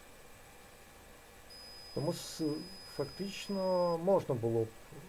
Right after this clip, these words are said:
з ймовірною долею впевненості вести мову про те, що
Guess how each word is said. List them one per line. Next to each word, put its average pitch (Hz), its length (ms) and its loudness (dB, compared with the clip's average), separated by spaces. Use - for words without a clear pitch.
з - 220 -12
ймовірною 135 960 0
долею 135 420 4
впевненості 127 800 -2
вести 135 240 2
мову 135 180 6
про 135 140 0
те, 156 180 2
що 151 160 -4